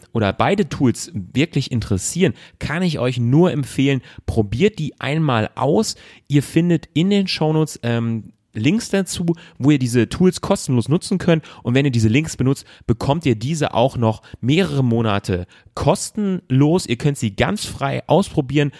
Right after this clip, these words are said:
könnt danach sofort wieder kündigen, müsst nichts dafür bezahlen.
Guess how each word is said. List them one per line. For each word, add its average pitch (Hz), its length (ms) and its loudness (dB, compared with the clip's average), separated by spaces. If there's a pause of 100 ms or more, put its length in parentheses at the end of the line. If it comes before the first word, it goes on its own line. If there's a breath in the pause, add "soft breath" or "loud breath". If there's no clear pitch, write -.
(160 loud breath)
könnt 147 180 0
danach 127 260 -2
sofort 139 380 2
wieder 117 160 4
kündigen, 147 380 0
müsst 120 260 0
nichts 139 300 -4
dafür 123 240 2
bezahlen. 117 500 0